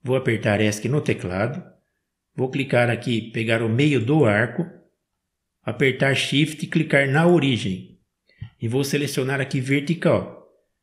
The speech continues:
Vou confirmar propriedades, vou clicar em dimensão, vamos ver no P D F, então, esta chapa aqui que eu estou fazendo, ó, vamos aproximar aqui. Vou aumentar o zoom.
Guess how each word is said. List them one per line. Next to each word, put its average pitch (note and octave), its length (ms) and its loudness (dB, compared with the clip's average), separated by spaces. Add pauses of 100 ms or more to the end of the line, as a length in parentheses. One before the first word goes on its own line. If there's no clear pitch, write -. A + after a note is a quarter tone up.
(300)
Vou B2+ 180 -2
confirmar A2 520 -2
propriedades, G#2 840 -2 (480)
vou C#3+ 140 0
clicar A2+ 360 0
em A2+ 140 -2
dimensão, C3+ 1000 2 (340)
vamos B2+ 340 0
ver A2 200 2
no D#3 180 2
P C#3 120 2
D G#2+ 120 0 (120)
F, C3 380 -6 (920)
então, B2+ 160 -2
esta C3+ 240 -2
chapa A2 360 -2
aqui G#2+ 180 -4
que - 60 -6
eu A2+ 40 0
estou G#2+ 180 -4
fazendo, A2+ 520 -2
ó, - 20 -4
vamos A2+ 500 -4
aproximar G#2 640 -4
aqui. - 540 -4 (1080)
Vou A#2+ 140 -4
aumentar A2+ 560 -2
o A#2+ 80 -4
zoom. A2+ 340 -2